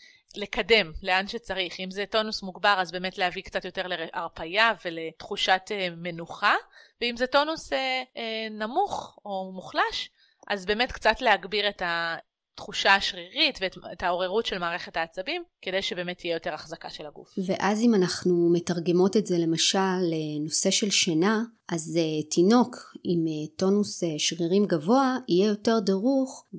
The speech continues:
Speaker 2: גם, אה, בשינה שלו, נכון?
Speaker 1: נכון, וייקח לו הרבה יותר זמן להרפות ולשחרר. תינוקות עם טונוס מוגבר לרוב זקוקים למגע ואו תנועה בהרדמה שלהם,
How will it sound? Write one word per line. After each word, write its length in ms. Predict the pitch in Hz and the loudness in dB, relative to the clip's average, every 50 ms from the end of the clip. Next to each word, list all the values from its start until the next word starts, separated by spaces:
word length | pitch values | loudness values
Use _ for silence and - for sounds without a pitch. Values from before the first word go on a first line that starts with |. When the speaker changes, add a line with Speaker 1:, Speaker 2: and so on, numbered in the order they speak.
| - - | -2 0
Speaker 2:
גם, 360 | 175 175 175 185 185 190 190 | 2 2 2 2 2 2 2
אה, 380 | 190 190 185 185 185 180 180 180 | 2 2 2 2 2 0 0 0
בשינה 400 | 196 - - - 208 214 233 240 | 0 -2 0 2 2 2 4 2
שלו, 300 | 233 - 185 156 139 - - - _ _ _ | 2 2 0 -2 -2 -4 -8 -12 _ _ _
נכון? 420 | 180 170 - - 180 196 233 254 254 254 - _ _ _ - | -6 -6 -2 0 2 4 4 4 2 0 -6 _ _ _ -12
Speaker 1:
נכון, 460 | 202 202 202 - - - 330 359 285 | -8 -6 -6 -2 2 2 2 2 2
וייקח 360 | 208 202 202 - 262 262 - 339 | -2 -2 2 2 2 2 4 4
לו 60 | 302 | 4
הרבה 240 | 262 226 208 226 262 | 4 4 4 4 2
יותר 260 | 320 330 - 320 302 | 2 2 2 0 0
זמן 300 | 240 233 233 240 254 254 | 0 0 0 0 0 2
להרפות 680 | 254 247 226 214 208 208 - - 202 190 190 - - - | 2 2 2 2 0 -4 -6 -6 -6 -6 -6 -10 -12 -8
ולשחרר. 720 | 180 214 226 214 - - 226 - - - 196 190 180 170 180 - | -4 -4 -2 -2 -2 -4 -6 -6 -8 -6 -6 -6 -6 -6 -8 -10
תינוקות 440 | - 233 208 208 202 - 285 320 - | -8 -4 -4 -4 2 2 2 2 2
עם 100 | 339 285 | 0 0
טונוס 300 | 269 254 269 277 - - | 0 0 0 -2 -4 -6
מוגבר 420 | 220 214 190 190 226 233 254 262 240 - _ _ _ 185 170 - | -8 -8 -2 2 4 4 6 4 2 -2 _ _ _ -20 -14 -8
לרוב 500 | 214 208 202 196 185 190 208 247 311 320 | -2 2 2 2 4 4 4 4 4 4
זקוקים 680 | 294 - - - 214 - - - - - - 277 320 330 | 2 -4 -8 -8 -10 -12 -12 -12 -8 -6 -6 -6 -4 -4
למגע 600 | 302 226 190 180 175 180 175 160 202 208 233 262 262 190 - - | -6 -6 -6 -6 -6 -8 -6 0 4 4 4 4 2 -2 -2 0
ואו 400 | 226 247 254 - - - 220 233 | 0 0 0 0 0 0 -2 -2
תנועה 520 | 233 - 190 175 180 - - - 208 269 370 392 _ _ _ _ _ - | -2 -8 -12 -12 -10 -4 -2 0 0 0 0 -4 _ _ _ _ _ 0
בהרדמה 460 | 202 202 202 202 190 196 214 269 320 | 0 0 2 0 0 -2 -2 -2 -2
שלהם, 400 | - 403 349 233 165 160 160 | -2 -2 -2 -2 -4 -4 -8